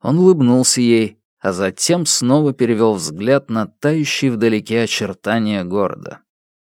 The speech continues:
Элла закрыла глаза и охнула, когда повозка подпрыгнула на очередном ухабе.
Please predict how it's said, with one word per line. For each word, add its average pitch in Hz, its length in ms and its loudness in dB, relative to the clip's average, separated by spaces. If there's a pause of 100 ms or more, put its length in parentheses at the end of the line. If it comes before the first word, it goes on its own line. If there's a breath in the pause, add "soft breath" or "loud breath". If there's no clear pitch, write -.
(400)
Элла 165 300 6
закрыла 156 480 2
глаза 147 600 2
и 151 140 4
охнула, 131 680 2
когда 98 380 -2
повозка 123 560 0
подпрыгнула 127 760 0
на 120 140 2
очередном 107 680 -4
ухабе. - 600 -10